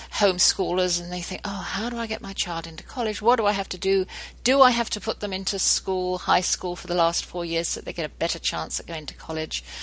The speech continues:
So what, what would you say to that? I mean, your children were all equipped to go to college,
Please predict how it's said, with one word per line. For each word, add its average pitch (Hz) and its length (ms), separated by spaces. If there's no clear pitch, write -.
So 277 260
what, 294 320
what 294 220
would 247 180
you 269 200
say 208 240
to 208 100
that? 196 260
I - 40
mean, 202 480
your 208 220
children 180 680
were 190 160
all 185 160
equipped - 380
to 190 80
go 180 120
to - 120
college, 175 480